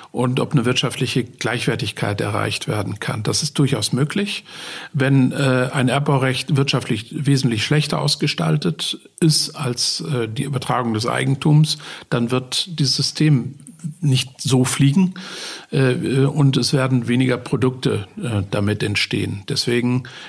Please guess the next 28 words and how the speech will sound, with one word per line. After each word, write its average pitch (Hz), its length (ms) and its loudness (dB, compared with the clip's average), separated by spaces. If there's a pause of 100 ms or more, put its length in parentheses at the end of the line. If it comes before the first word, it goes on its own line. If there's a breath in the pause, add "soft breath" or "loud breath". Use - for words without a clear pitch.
(140 loud breath)
glaube 127 320 2
ich, 123 160 0
muss 139 240 4
man 131 380 2
sehr 120 160 0
klug 160 420 2
und 123 100 -2
vor 131 160 0
allen 139 120 4
Dingen 135 160 6
das 117 160 0
Allerwichtigste 135 640 0
ist, - 320 0
ideologiefrei 123 840 0 (420 loud breath)
die 104 80 -2
Geschichte - 480 -2
angehen. 104 400 0
Wenn 110 100 0
man 117 80 0
es 113 100 0
ideologiefrei 117 760 2
macht, 151 300 2 (300 loud breath)
kann 127 160 0
man 117 160 2
Lösungen 123 420 4
damit 110 300 0
finden. 156 580 4 (520 loud breath)
Äh, 123 300 0